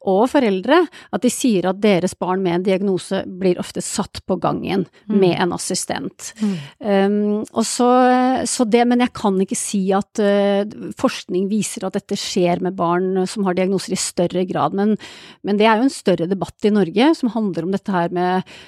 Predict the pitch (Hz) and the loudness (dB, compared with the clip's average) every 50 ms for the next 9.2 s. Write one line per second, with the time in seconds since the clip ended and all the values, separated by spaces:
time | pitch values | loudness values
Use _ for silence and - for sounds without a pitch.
0 | - - 185 196 185 175 175 160 160 180 190 190 185 170 180 175 185 190 190 185 | -12 -4 -2 -2 -2 0 0 2 2 2 2 2 2 0 0 2 2 2 2 2
1 | 180 - - 208 185 175 180 190 - - 190 175 185 185 - - - - _ - | 0 0 -2 -4 -4 -2 -4 -4 -2 -2 -4 -2 -2 -4 -4 -6 -10 -12 _ -6
2 | - 226 214 233 311 - _ - - - _ - 226 214 180 185 185 190 190 196 | -4 0 2 2 2 0 _ -10 -16 -16 _ -10 -6 0 2 4 4 4 2 0
3 | 196 202 196 196 196 196 196 202 202 202 - 226 196 196 196 - - 196 - - | 0 0 0 0 0 0 0 0 -2 -2 -2 -2 -2 -2 -4 -4 -6 -8 -4 0
4 | 254 311 427 - - - - - - - _ - - 220 220 233 - 233 - - | 2 2 0 0 -4 -20 -20 -20 -20 -20 _ -4 -2 0 0 2 0 -2 -2 -2
5 | 220 - _ - - - - 208 208 190 175 180 185 185 190 180 185 190 202 202 | -4 -6 _ -6 -6 -4 -2 0 0 -2 0 2 2 2 2 2 0 0 2 2
6 | 208 208 208 175 196 196 190 196 - 202 190 185 190 190 190 208 214 208 202 180 | 2 2 2 0 -2 -2 -2 -2 0 0 0 2 2 2 2 2 2 2 2 0
7 | 170 170 165 160 165 180 185 - - 185 208 - - 208 196 185 - - 170 170 | 0 -2 -2 -4 -2 -2 -4 -4 -4 -6 -6 -6 -6 -4 -4 -2 -2 -2 -2 -2
8 | 185 185 190 _ - - - - 165 180 185 240 226 202 208 196 190 196 196 202 | -4 -6 -8 _ -10 -12 -8 -6 -6 -6 -4 -4 -2 0 2 2 4 4 2 2
9 | 180 220 240 | 0 -4 -10